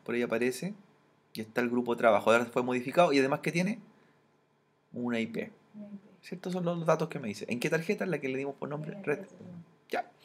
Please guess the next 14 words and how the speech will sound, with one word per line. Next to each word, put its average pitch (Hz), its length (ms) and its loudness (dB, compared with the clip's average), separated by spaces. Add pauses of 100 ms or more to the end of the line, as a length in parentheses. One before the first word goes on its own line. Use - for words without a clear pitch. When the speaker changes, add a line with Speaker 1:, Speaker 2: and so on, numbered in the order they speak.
(1800)
Speaker 1:
¿Qué 226 100 6
vamos 254 140 8
a 247 100 8
hacer 240 100 6
en 226 60 4
esta 220 220 2
máquina, 180 360 4
Daniela? 147 380 0 (500)
En 139 140 0
esta 233 220 -2
máquina, 139 500 0 (1200)
en 123 80 -6
esta 139 220 -4
máquina, 135 460 -2